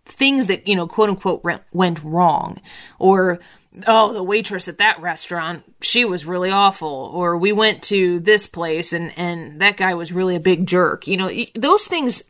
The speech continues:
because of, of the way we are as humans, tend to stick out. When something goes wrong at Disney,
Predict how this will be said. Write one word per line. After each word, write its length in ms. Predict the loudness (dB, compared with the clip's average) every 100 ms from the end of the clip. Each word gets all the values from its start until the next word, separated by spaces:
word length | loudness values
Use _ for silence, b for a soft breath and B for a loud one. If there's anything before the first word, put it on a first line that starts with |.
| _
because 440 | -4 0 0 0 -2
of, 200 | -4 0
of 180 | 0 2
the 80 | 2
way 220 | 6 4
we 180 | 4 2
are 240 | 2 2
as 120 | -2
humans, 380 | -6 -8 -6 -6
tend 240 | -2 -2 -2
to 80 | -4
stick 300 | -2 -2 -2
out. 320 | -2 -2 -6 B B B B B B B B _
When 160 | 0 0
something 500 | 2 -2 -2 -4 0
goes 300 | 2 0 -2
wrong 400 | 2 4 4 2
at 100 | -2
Disney, 540 | -2 0 0 -2 -6